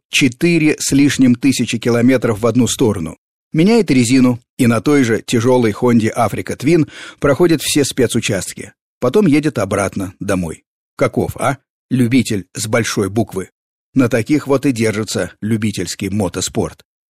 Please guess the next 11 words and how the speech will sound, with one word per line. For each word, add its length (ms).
Я 160
рад 160
был 180
познакомиться 720
и 180
с 80
Дмитрием 440
Меремьяновым, 800
организатором 720
астраханской 600
мотогонки. 680